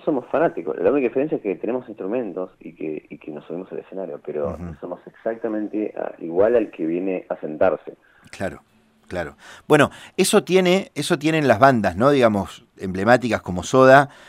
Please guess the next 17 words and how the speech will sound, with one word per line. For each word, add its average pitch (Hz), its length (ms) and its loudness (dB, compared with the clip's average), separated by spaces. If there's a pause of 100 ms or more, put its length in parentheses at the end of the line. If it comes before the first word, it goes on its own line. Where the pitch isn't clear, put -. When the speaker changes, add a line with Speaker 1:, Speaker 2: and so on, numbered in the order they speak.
(260)
Speaker 2:
Eh, 104 260 2 (300)
¿cómo 156 220 4
es 175 60 2
la 170 80 8
relación, 139 680 2
Brian, 135 500 4
de, 104 300 0
de 95 420 0
ustedes, 147 720 2
los 101 220 -4
integrantes 117 500 -2
del 104 140 0
Cuarto 117 340 2
Soda, 127 320 4
con 98 200 0
la 98 100 2
banda? 135 600 6